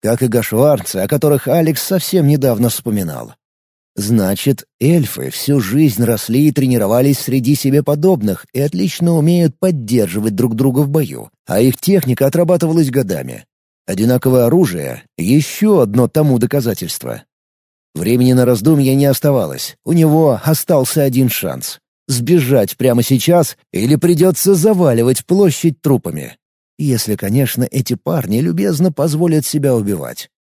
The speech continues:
в чем у Алекса имелись большие сомнения. Сосредоточившись на десятиметровой области вокруг себя, он развернул единственный неиспробованный навык —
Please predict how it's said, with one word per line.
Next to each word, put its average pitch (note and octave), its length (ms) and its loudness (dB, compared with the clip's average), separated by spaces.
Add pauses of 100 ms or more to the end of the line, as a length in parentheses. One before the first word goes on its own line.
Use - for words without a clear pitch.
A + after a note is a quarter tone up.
(100)
в - 60 -14
чем A2 280 0
у F#2+ 60 2
Алекса D3 460 2
имелись F3 420 2
большие D#3+ 680 -4
сомнения. E2 720 -8 (920)
Сосредоточившись B2 960 0
на C3+ 100 2
десятиметровой C3+ 720 0
области B2+ 460 -2
вокруг A#2+ 340 -2
себя, B2 420 0 (160)
он F3+ 240 2
развернул G3+ 640 4
единственный D3 800 2
неиспробованный C#3 920 2
навык — B2 460 0